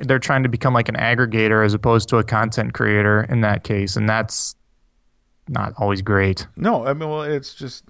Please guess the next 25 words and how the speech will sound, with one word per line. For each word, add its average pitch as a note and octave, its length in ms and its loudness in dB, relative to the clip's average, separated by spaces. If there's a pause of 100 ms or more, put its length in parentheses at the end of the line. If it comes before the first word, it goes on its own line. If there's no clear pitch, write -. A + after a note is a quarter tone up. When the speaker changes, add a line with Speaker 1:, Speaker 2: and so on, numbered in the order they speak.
Speaker 2:
I A2+ 100 -14
mean, A#2+ 260 -8 (580)
Speaker 1:
Skip - 300 0
the F#3 80 4
step F3 180 2
Speaker 2:
it's - 100 0
Speaker 1:
and D3+ 80 0
just B2 120 -2
go C#3 100 4
to C3 80 4
Speaker 2:
really, C3 240 2
Speaker 1:
Reddit - 60 -16
yourself. A#2+ 380 -2
Speaker 2:
it's A2+ 60 -6
really C3+ 300 -4
low A2+ 260 -4
effort G2+ 380 -10
right F2 180 -12
now. F2 180 -12
It's F#2 120 -14
just G#2 200 -12
super C3 300 -8
low A2 220 -2
effort. G2 260 -6
Like, G2+ 180 -6